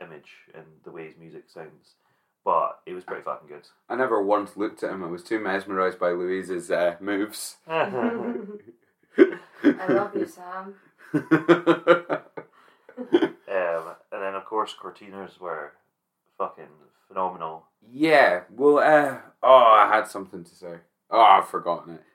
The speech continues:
Speaker 2: Blossoms.
Speaker 1: Yeah.
Speaker 2: I, I, w-, I felt like I missed a lot of Blossoms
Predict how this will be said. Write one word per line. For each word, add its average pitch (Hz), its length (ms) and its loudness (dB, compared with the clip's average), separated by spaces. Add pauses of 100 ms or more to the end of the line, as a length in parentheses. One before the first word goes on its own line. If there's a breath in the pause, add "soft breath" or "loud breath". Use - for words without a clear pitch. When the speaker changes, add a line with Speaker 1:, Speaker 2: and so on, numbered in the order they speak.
(160)
Speaker 2:
Blossoms. 107 720 0 (160)
Speaker 1:
Yeah. 104 220 -8 (200)
Speaker 2:
I, 107 180 4 (240)
I, 107 80 2
w-, 110 300 -2
I 104 100 -2
felt 113 340 4
like 117 180 -2
I 110 60 0
missed 110 340 -6
a 113 60 -6
lot 110 200 0
of 117 120 -12
Blossoms 127 640 -6